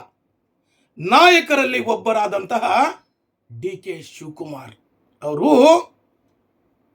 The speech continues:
ನಿಜಕ್ಕೂ ಸಹಿತ ಸಿ ಎಂ ಆಗ್ಲೇಬೇಕು ಅಂತ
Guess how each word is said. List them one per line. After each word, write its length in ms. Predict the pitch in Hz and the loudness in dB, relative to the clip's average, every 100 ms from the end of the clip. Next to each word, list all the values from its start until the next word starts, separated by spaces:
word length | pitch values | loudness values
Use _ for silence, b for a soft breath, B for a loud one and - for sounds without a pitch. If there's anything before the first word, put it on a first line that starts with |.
| _ _ _ _ _ _ _ _ _ _ _ _ _ _ _ | _ _ _ _ _ _ _ _ _ _ _ _ _ _ _
ನಿಜಕ್ಕೂ 640 | - 294 339 415 - 392 381 | 0 4 4 2 2 2 2
ಸಹಿತ 320 | 370 285 269 339 254 269 339 330 _ _ _ _ _ _ _ _ _ _ _ _ | 2 0 4 4 6 4 2 -2 _ _ _ _ _ _ _ _ _ _ _ _
ಸಿ 300 | - - 285 | -8 0 4
ಎಂ 220 | 294 269 | 4 4
ಆಗ್ಲೇಬೇಕು 920 | 226 190 233 285 339 381 330 311 320 294 | 0 0 2 4 4 4 2 0 0 -2
ಅಂತ 160 | 269 | 2